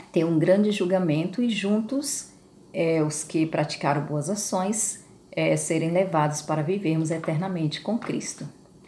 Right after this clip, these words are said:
Com convincente poder, o apóstolo expôs a grande verdade da ressurreição. O apóstolo conduziu a mente dos irmãos coríntios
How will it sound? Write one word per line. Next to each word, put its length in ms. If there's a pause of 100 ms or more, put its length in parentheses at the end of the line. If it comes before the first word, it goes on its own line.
(580)
Com 240
convincente 640
poder, 340
o 100
apóstolo 520
expôs 500
a 80
grande 460
verdade 460
da 100
ressurreição. 840 (400)
O 60
apóstolo 500
conduziu 440
a 80
mente 420
dos 180
irmãos 480
coríntios 800